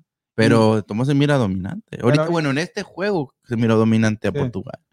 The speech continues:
Speaker 2: Pero se está poniendo bueno la, la Eurocopa y todavía vemos a una Italia que puede ser la, que, que el favorito en estos
Speaker 1: Porque
Speaker 2: momentos.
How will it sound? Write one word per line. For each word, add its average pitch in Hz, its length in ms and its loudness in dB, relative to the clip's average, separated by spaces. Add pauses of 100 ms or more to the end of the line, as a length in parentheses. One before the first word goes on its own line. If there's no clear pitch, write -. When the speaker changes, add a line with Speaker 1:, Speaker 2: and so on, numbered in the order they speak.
(120)
Speaker 2:
Pero 156 540 -4
se 160 120 -12
está 190 180 -8
poniendo 226 380 -6
bueno 190 280 -6
la, 156 280 -8
la 131 480 -8
Eurocopa 160 800 -4
y 131 160 -6
todavía 139 320 0
vemos 160 400 -4
a 123 140 -4
una 151 160 4
Italia 151 340 -2
que 127 160 -12
puede 139 240 -4
ser 151 260 -2
la, 110 540 -4
que, 104 400 -12 (140)
que 113 300 -2
el 113 120 -6
favorito 127 640 -2
en 120 80 -8
estos 120 160 0
Speaker 1:
Porque 113 220 2
Speaker 2:
momentos. 113 360 -6